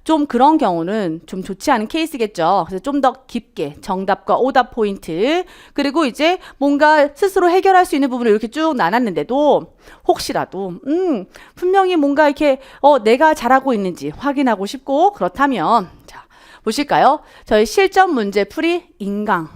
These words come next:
있습니다. 음, 저희 영 단계의 장점 중에 하나가 뭘까요? 어, 온라인, 오프라인이 함께 가고요. 그다음에 또 이제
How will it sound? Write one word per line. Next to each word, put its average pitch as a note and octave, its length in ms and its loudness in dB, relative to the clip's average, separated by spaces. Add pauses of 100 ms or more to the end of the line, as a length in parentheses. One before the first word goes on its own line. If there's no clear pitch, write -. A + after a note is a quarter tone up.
(240)
있습니다. F#3 800 -2 (260)
음, B3 260 -4 (300)
저희 B3 140 2
영 F#3+ 200 2
단계의 E4+ 460 0
장점 F#3 640 -2 (220)
중에 A3 160 -6
하나가 C#4 300 2
뭘까요? D#3+ 420 -2 (640)
어, E3 340 0
온라인, C4+ 540 0
오프라인이 F#3 520 -4
함께 D#4+ 420 -2
가고요. G#3 800 2
그다음에 C#4 580 -2
또 C4+ 140 0
이제 B3+ 240 0